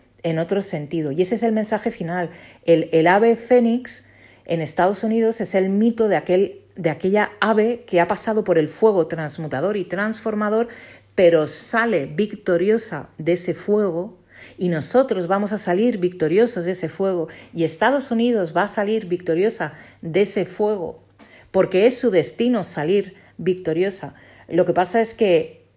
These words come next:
cuánta conciencia vas a ir conquistando, eh, cuánto vas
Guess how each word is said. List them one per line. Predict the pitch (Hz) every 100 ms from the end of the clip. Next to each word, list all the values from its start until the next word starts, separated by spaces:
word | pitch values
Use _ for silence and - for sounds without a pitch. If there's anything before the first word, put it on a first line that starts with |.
| _
cuánta | - 240 240 240
conciencia | 220 214 233 220 214
vas | 190 190 -
a | 190
ir | 190
conquistando, | 185 180 170 160 151 - 185 180 165 143 - - - -
eh, | - 170 165 160 - _ _ _ _ -
cuánto | 202 226 247 240 233 214
vas | 208 202 -